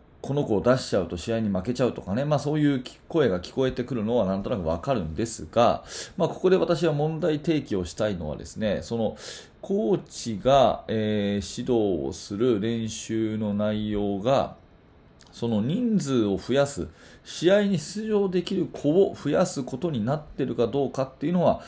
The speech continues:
常に自問自答しておいた方がいいんじゃないかなと思うんですね。まあ、いわゆるそのレギュラーメンバーを育てるっていうことだけになってしまうと、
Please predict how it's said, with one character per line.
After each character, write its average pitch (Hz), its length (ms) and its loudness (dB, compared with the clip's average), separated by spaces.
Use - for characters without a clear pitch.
常 180 240 2
に 123 100 2
自 107 200 0
問 135 200 0
自 107 200 -4
答 127 160 2
し 120 100 -4
て - 60 -6
お 123 80 4
い 120 60 2
た 113 80 -4
方 110 200 -2
が 113 140 0
い 123 80 -6
い - 20 -2
ん 110 100 0
じ 95 60 -2
ゃ 95 40 2
な 76 100 -2
い - 40 -8
か 101 80 -4
な 127 100 0
と 95 100 -4
思 87 160 -4
う - 20 -6
ん - 40 -10
で - 60 -12
す - 60 -10
ね。 135 200 -4
ま 156 120 4
あ、 127 60 6
い 131 60 0
わ 190 120 2
ゆ 208 80 2
る 135 60 0
そ 117 140 -4
の 101 160 0
レ 123 140 0
ギ 170 80 -4
ュ 214 60 -2
ラ 233 200 0
ー 220 40 -2
メ 220 120 0
ン 214 260 -2
バ 156 200 6
ー - 20 6
を 151 100 4
育 143 320 -2
て 147 80 0
る 127 120 0
っ - 0 -
て - 280 -4
い 117 120 4
う 113 80 0
こ 113 160 -6
と 117 100 -2
だ 113 160 -2
け 147 100 -4
に 131 140 -2
な 127 120 2
っ 131 60 -8
て - 160 -8
し - 160 -8
ま 107 120 0
う 101 100 -4
と、 175 420 6